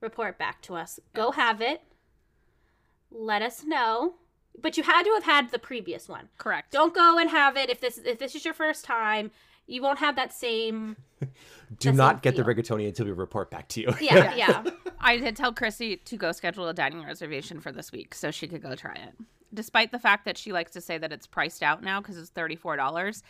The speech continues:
Speaker 2: Don't care, Chrissy. Go try it.
Speaker 1: That's not, it's thirty-four dollars?
Speaker 2: Yeah.
Speaker 1: That's not bad.
Speaker 2: No. I agree.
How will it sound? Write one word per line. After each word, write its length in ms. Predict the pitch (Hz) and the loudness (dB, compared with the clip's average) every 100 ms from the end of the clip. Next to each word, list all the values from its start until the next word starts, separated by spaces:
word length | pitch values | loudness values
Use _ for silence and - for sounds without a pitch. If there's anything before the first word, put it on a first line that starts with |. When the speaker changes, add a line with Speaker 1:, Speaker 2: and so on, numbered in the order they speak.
| - _ | -20 _
Speaker 2:
Don't 200 | - 233 | -2 0
care, 180 | 240 240 | 0 -6
Chrissy. 480 | 233 208 226 220 240 _ | -4 -6 -4 -6 -8 _
Go 120 | - 180 | -6 -4
try 260 | 196 123 | -2 -2
it. 160 | 80 - - 226 _ _ _ _ _ _ _ _ | -2 -12 -20 -20 _ _ _ _ _ _ _ _
Speaker 1:
That's 160 | 453 - 719 | -4 -4 -6
not, 80 | - - | -8 -12
it's 140 | 285 | -2
thirty-four 400 | 339 349 440 381 | 2 4 4 4
dollars? 380 | 339 403 508 - | 4 2 -2 -8
Speaker 2:
Yeah. 180 | 170 147 - _ _ _ _ | -10 -10 -12 _ _ _ _
Speaker 1:
That's 160 | 330 330 | -16 -10
not 100 | 220 | -8
bad. 180 | 175 170 _ _ - | -6 -8 _ _ -18
Speaker 2:
No. 100 | 208 - _ _ _ _ _ - | -18 -18 _ _ _ _ _ -4
I 100 | 214 | -4
agree. 260 | 226 - | -4 -8